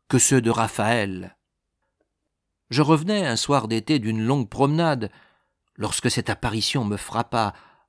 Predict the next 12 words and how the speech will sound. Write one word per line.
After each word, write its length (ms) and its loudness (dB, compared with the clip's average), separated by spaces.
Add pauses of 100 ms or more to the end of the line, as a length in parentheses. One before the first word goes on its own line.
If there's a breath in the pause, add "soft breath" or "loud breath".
(140)
en 120 2
dehors 400 2
d'une 240 -2
des 120 0
portes 320 -4
de 100 -2
Florence. 640 -6 (1160)
La 160 -6
femme 400 -4
tendit 300 -2
la 140 -2
main. 300 -6